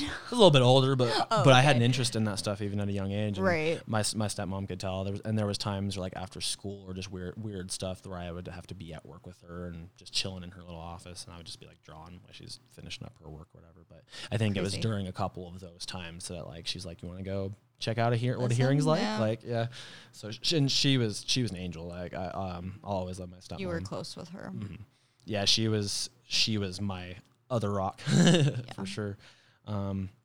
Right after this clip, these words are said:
Speaker 2: but so, so we ended up moving to Phoenix. Um, and so, and by this point, the, uh, sixth grade was over 'cause I finished my last half of sixth grade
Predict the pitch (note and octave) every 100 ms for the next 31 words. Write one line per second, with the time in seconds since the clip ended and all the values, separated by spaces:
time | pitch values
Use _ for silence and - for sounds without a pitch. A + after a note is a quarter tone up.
0 | - A2+ - - A#2 A2+ A2 A2 G#2+ -
1 | _ - A2 A#2+ B2+ B2 A2+ G#2+ A2 G#2
2 | - - - G#2 G2 - - - _ G#2
3 | G2 F#2+ G#2+ G#2 G#2 A2 G#2 - C#3+ -
4 | A#2 G#2+ G#2+ B2 - A#2 G#2+ G2+ G#2 G2+
5 | G2 G2 F#2+ A#2 - A2 G#2 G2+ G2 G2
6 | G2 G#2 G2 G#2 G2 - F#2 F2+ F#2 F#2
7 | - E2 D#2 E2+ - E2 - F#2 F2 F2